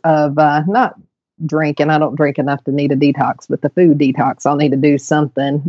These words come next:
Maybe, uh, producer Eric can give me some tips.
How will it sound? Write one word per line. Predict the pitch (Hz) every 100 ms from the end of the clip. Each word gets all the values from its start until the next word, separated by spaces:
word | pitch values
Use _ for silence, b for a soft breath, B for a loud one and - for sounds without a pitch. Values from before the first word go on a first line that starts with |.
| -
Maybe, | 156 147 151 147
uh, | 147
producer | 160 156 156 151 151 156
Eric | 147 -
can | 151 147
give | 151
me | 147
some | 139 147 147
tips. | - 160 - - -